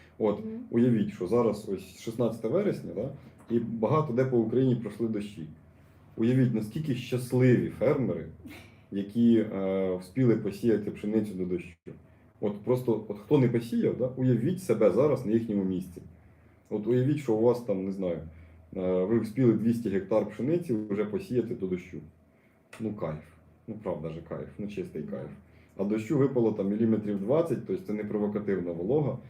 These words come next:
Speaker 1: Да, реально там все замочило і все щас проросте. Оце кайф.
Speaker 2: І, до речі, ще хочу додати за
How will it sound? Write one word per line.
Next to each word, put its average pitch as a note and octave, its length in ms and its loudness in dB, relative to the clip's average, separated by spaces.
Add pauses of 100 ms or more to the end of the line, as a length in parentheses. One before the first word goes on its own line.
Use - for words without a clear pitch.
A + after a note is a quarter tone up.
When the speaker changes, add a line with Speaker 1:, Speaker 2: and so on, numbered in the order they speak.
(200)
Speaker 1:
Да, F2+ 360 2
реально A2 460 8
там F2+ 220 -2
все G#2 220 2
замочило G#2 540 4
і F#2+ 60 2
все G#2+ 180 -2
щас G2+ 140 -4
проросте. F2 480 -6 (800)
Оце - 200 -8 (200)
кайф. - 180 -6 (220)
Speaker 2:
І, C#4 420 -6
до A#3+ 60 -10
речі, C4 280 -10
ще - 140 -16
хочу B3 320 -12
додати A#3 520 -8
за A#3 360 -8